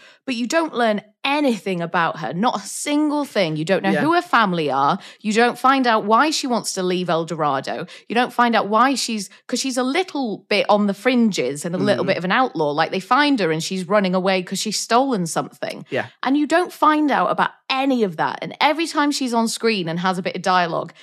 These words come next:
Speaker 1: it's just to kind of reaffirm something that Tullio said, or she'll just say, like, "Yes," or,
Speaker 2: Mm.
Speaker 1: you know, she'll, um, I think Tullio asks her, "Where's Miguel?" And she just goes, "Oh, dunno." And it's, it's just so basic. And I was like,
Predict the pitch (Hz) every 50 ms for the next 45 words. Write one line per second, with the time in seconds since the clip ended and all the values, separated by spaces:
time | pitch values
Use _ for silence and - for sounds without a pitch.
0 | - - _ - 208 - - - 220 226 - 240 233 226 214 208 196 220 233 220
1 | 220 - - 220 214 202 196 202 175 196 180 - 180 180 180 - - - 202 185
2 | 180 175 170 165 170 170 - - 185 175 160 135 - - - 180 175 175 - -
3 | 185 180 175 190 180 - - - 170 165 165 156 156 - - - _ - 175 170
4 | - - - _ _ - 185 175 202 180 160 143 - - - - - - 190 185
5 | 180 180 175 - - 196 196 180 160 160 160 - 190 180 175 - _ _ - -
6 | 180 175 180 180 170 - - _ _ 185 185 - 208 202 175 - - - - -
7 | _ _ - - 240 233 208 202 190 185 185 190 185 - - - - 190 185 185
8 | 190 185 180 147 180 196 190 165 196 185 190 160 120 135 143 151 - 190 170 180
9 | 170 - - 165 165 160 156 - - 226 196 170 - 180 170 180 180 170 123 131
10 | 135 - _ _ _ _ _ _ _ _ 220 226 220 - - _ _ _ _ _
11 | _ 247 240 - - - - - 277 254 247 - - 311 294 - - - 294 294
12 | 285 277 220 - 226 262 330 359 370 - - 151 123 131 - - 220 233 277 285
13 | 285 285 247 269 262 262 254 262 -